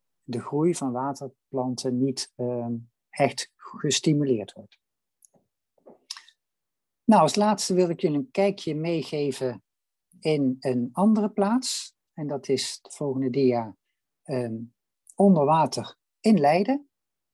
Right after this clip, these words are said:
Want in, ehm, Leiden is een hele fanatieke, eh, club die zich bezighouden met de onderwaternatuur.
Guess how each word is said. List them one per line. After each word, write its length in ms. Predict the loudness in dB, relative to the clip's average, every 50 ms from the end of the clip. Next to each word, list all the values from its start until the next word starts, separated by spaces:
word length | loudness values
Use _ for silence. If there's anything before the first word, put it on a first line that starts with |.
| _ _ _ _ -20 _ _ _ _ _ _ _ _ _ _ _ _ _
Want 220 | -2 -2 -2 -2
in, 420 | -2 -2 0 0 0 -2 -4 -6 -6
ehm, 420 | -6 -6 -4 -4 -4 -4 -4 -6 -10 -12 _ _ _ _
Leiden 460 | _ -4 0 2 2 2 2 0 0 -2
is 180 | -2 -4 -6
een 140 | -6 -6 -4
hele 240 | -2 -2 -2 -2 -4
fanatieke, 920 | -4 -6 -6 -6 -6 -6 -6 -2 0 0 0 0 -2 -2 -2 -2 -2 -4 _
eh, 320 | -10 -8 -8 -8 -8 -10 -12 -16 _ _ _ _ _
club 300 | 4 4 4 4 4 4
die 120 | 4 4
zich 220 | 4 4 2 2 2
bezighouden 640 | 4 4 4 4 2 0 -2 0 2 2 4 4 4
met 260 | 2 2 0 -4 -4 -2
de 160 | 0 0 2
onderwaternatuur. 1500 | 0 0 0 0 0 0 0 0 -2 -2 -4 -6 -6 -8 _ _ _ _ _ -6 -6 -6 0 2 4 4 6 4 2 -2